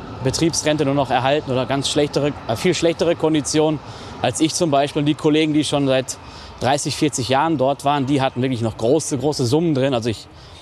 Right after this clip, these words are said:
ich weiß noch, einer ist in, in Rente gegangen in der Zeit, wo ich dort, ähm, halt noch gearbeitet habe und er hat eine halbe Million Euro drin gehabt. Also es war in, es gab in Deutschland auch schon mal bessere Zeiten, was das angeht. Ja, irgendwie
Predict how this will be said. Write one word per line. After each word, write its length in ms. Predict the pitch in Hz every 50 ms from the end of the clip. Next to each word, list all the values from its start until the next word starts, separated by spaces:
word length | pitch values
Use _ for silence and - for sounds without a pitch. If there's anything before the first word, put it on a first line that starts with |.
| - - - -
ich 60 | -
weiß 200 | 123 135 - -
noch, 100 | 139 113
einer 420 | 107 - - 92 117 127 135 127
ist 220 | 127 123 - - 123
in, 340 | 120 120 117 117 117 104 104 - - -
in 80 | 110
Rente 300 | 107 117 131 143 - 147
gegangen 420 | 135 123 120 127 127 135 135 127 - - - - - - - - -
in 100 | - 117
der 140 | 127 131 131
Zeit, 320 | - - 135 127 123 117 117
wo 100 | 123 123
ich 180 | 151 - -
dort, 380 | - 135 131 131 123 - - 110
ähm, 420 | 117 120 120 123 117 120 120 117 110 - - - - - - - - - - - - - - - -
halt 180 | 120 120 113
noch 100 | 123 107
gearbeitet 460 | - 107 110 123 139 143 135 123 -
habe 260 | 127 120 123 127 131 123
und 120 | 107 107
er 80 | 113 110
hat 80 | 110
eine 100 | - 101
halbe 180 | 110 117 117 113
Million 320 | 113 117 107 104 104 107
Euro 280 | - - 127 123 117 110
drin 180 | 104 107 113
gehabt. 260 | 110 104 107 107 - 95
Also 220 | 101 104 104 98 - - - - - - - - - - - - - - -
es 140 | - - -
war 160 | 117 123 123
in, 160 | 117 113 110
es 120 | - 113 -
gab 160 | 123 117 113
in 80 | 110 107
Deutschland 280 | 117 120 113 120 104
auch 120 | 101 120 -
schon 100 | - 123
mal 80 | 117
bessere 380 | 110 120 120 - - 123 120 -
Zeiten, 380 | - 123 113 117 - - 117
was 180 | 117 113 - -
das 180 | 123 113 - -
angeht. 380 | 110 113 113 101 98 92 -
Ja, 100 | 101 98
irgendwie 500 | 95 104 107 117 107 110 107 107 107 104